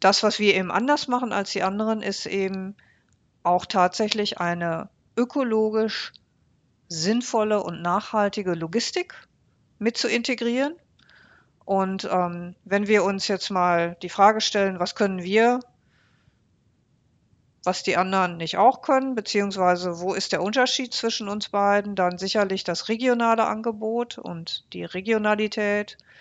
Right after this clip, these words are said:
und der regionale Ansatz, den wir da haben, weil es nämlich wirklich darum gehen soll, die regionalen Marktplätze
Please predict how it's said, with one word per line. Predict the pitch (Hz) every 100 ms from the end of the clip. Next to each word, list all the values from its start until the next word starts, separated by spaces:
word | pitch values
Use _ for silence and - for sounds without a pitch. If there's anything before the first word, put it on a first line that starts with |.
| - - _
und | - 175 170 165 - -
der | 170
regionale | 185 175 170 165 160 160
Ansatz, | 185 214 226 -
den | 214 214
wir | 214
da | 196
haben, | 202 202 202
weil | 170 170
es | 180
nämlich | 165 165
wirklich | 175 175 -
darum | 170 160 160
gehen | 165 170
soll, | 170 160 165 - - - -
die | 165
regionalen | 196 196 226 220 208 208 202
Marktplätze | 196 214 - 214 214 - 220 214